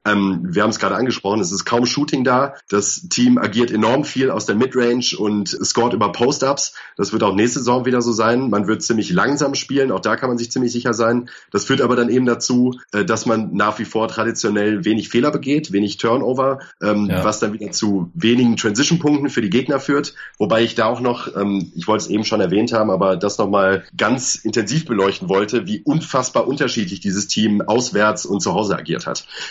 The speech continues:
Speaker 1: Es war wirklich ein absoluter Weltenunterschied in der vergangenen Saison. Ähm, an Zahlen ziemlich schnell zu verdeutlichen. Man hat zu Hause einen Rekord von zweiunddreißig neun gehabt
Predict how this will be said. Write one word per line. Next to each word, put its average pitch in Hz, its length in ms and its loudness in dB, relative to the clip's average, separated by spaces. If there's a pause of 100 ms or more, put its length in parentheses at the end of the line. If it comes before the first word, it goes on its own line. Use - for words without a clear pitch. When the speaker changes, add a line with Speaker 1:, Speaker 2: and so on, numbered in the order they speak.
Speaker 1:
Es - 120 -6
war 95 140 2
wirklich 113 260 -2
ein 104 400 0
absoluter 110 600 -2
Weltenunterschied 85 640 -2
in 82 60 -2
der 80 100 -2
vergangenen 82 440 0
Saison. 85 440 0 (400)
Ähm, 98 280 2
an 107 180 0
Zahlen 127 640 0
ziemlich 123 280 0
schnell 117 160 0
zu - 80 -10
verdeutlichen. 120 600 -2
Man 107 160 0
hat 110 140 -4
zu 104 140 -2
Hause 117 220 -2
einen 107 120 0
Rekord 113 340 -2
von 101 460 -2
zweiunddreißig 107 800 -2
neun 101 260 2
gehabt 156 400 -4